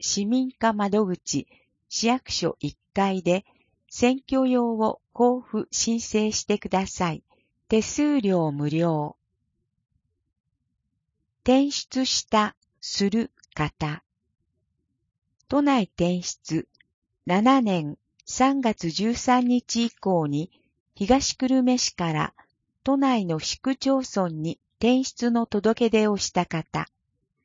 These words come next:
新住所地では投票できません。全住所地である東久留米市の選挙人名簿に登録されている方は、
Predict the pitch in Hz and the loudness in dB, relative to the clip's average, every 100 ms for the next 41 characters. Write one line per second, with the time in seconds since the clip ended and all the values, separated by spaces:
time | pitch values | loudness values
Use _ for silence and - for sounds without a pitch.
0 | _ _ _ _ _ _ _ - - 277 | _ _ _ _ _ _ _ -10 -2 2
1 | 294 285 226 269 269 285 269 220 196 175 | 4 2 0 0 2 2 2 2 2 2
2 | 160 - 226 240 - 226 220 208 202 208 | 2 2 4 4 4 4 4 4 0 0
3 | 196 196 - 190 139 - _ _ _ _ | -2 -2 0 -2 -2 -6 _ _ _ _
4 | _ _ _ - 175 277 277 196 123 - | _ _ _ -14 2 4 4 2 -4 0
5 | 269 285 285 285 214 180 170 180 165 160 | 2 2 0 0 0 0 2 2 0 -2
6 | - _ _ _ 214 247 285 - - 269 | -6 _ _ _ 2 4 4 0 0 2
7 | 269 247 247 190 180 165 - _ - - | 4 2 0 -2 0 2 0 _ -4 4
8 | 277 277 285 277 269 262 254 262 254 190 | 4 4 2 4 4 4 6 8 8 6
9 | 180 165 - 226 240 240 - - 220 220 | 0 -2 2 4 6 4 0 2 2 2
10 | - 214 208 202 - 185 - 190 147 165 | 2 2 4 2 0 -2 2 2 2 -2